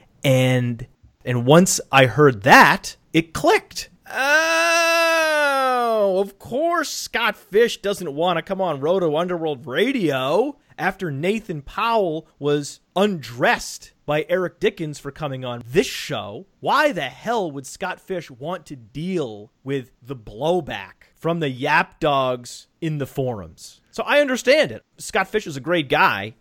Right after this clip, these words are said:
but I also understand why no one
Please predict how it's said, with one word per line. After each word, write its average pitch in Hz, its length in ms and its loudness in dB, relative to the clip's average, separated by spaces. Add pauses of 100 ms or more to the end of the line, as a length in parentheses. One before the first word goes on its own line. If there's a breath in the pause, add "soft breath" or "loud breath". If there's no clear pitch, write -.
but 147 120 6
I 160 60 6
also 180 320 4
understand 139 540 -2
why 135 440 4 (180)
no 151 260 8
one 120 520 2